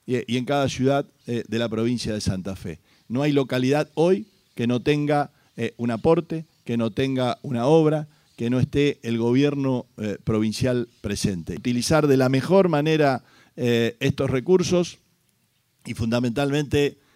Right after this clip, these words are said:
a mantener toda la comunicación posible que necesitamos en esta doble etapa, de seguir cuidándonos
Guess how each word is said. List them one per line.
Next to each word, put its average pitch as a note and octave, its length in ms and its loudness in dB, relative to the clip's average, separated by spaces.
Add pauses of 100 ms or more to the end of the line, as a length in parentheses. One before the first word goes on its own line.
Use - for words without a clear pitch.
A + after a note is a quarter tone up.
(160)
a A2 580 -4 (380)
mantener C3 680 -2 (880)
toda D3+ 240 2
la C#3 120 0
comunicación A#2+ 720 -2
posible B2+ 460 -2
que A#2 100 -4
necesitamos B2 920 -4 (100)
en A2+ 140 -8
esta C3 240 -2
doble C3 340 2
etapa, F#2 460 -6 (420)
de D3+ 160 -6
seguir E3 380 2
cuidándonos E3 880 0